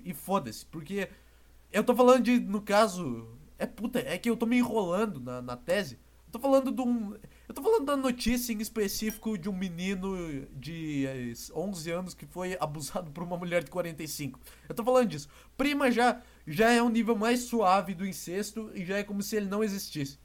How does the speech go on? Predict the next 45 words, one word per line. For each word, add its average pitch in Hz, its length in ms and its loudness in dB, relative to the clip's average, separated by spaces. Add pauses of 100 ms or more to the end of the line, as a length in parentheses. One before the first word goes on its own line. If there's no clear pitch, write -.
(120)
É 180 100 0
tipo, 233 300 -4 (400)
prima, 233 520 2
é 180 100 -4
tipo 269 400 -4
o 214 60 -2
teste 226 420 0
do 170 100 -8
bafômetro. 165 800 -2
Sabe 202 280 -2
que - 80 -8
tem 214 140 -4
um 202 40 -4
nível 196 380 -2
aceitável 170 720 0
de 131 120 -6
álcool 151 360 2
no 131 120 -8
teste 165 380 -4
do 135 60 -12
bafômetro? 139 680 -4 (400)
A - 120 2
prima 262 500 0
é 202 120 0
isso. 165 380 -4 (320)
A 147 100 0
tia 262 600 2
é 214 160 2
o, 247 320 4
é 196 160 2
um 226 160 0
pouquinho 214 500 0
acima 247 380 2
do - 80 -2
radar. 202 440 2
É 110 60 -8
um 117 60 -6
pouquinho 185 340 -4
acima 226 400 0
e 247 60 0
tu 240 100 -2
já 214 160 4
toma 214 220 -2
uma 233 160 4
multa. 175 420 -6